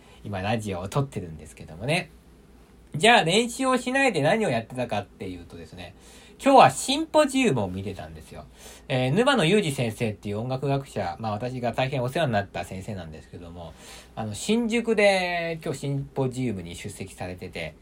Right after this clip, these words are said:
で、内容がですね、音楽大学の危機という、<laughs> ちょっと暗い話だったんですけども、えー、そんなシンポジウムを三時間ぐらいね、あの、オンラインでずーっと見てました。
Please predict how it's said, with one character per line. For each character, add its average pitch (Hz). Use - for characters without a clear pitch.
で、 107
内 185
容 254
が 233
で 160
す -
ね、 85
音 185
楽 226
大 220
学 131
の 95
危 143
機 131
と 90
い 80
う、 90
<laughs> -
ち 220
ょ -
っ 214
と -
暗 196
い 190
話 156
だ 95
っ 85
た -
ん -
で 80
す -
け -
ど 80
も、 78
え 156
ー、 139
そ 160
ん 170
な 160
シ 160
ン 160
ポ 156
ジ 151
ウ 127
ム 104
を 85
三 139
時 147
間 147
ぐ 143
ら 92
い 82
ね、 80
あ 80
の、 78
オ 113
ン 131
ラ 131
イ 101
ン 90
で 85
ず 143
ー -
っ -
と 190
見 147
て 135
ま 90
し -
た。 -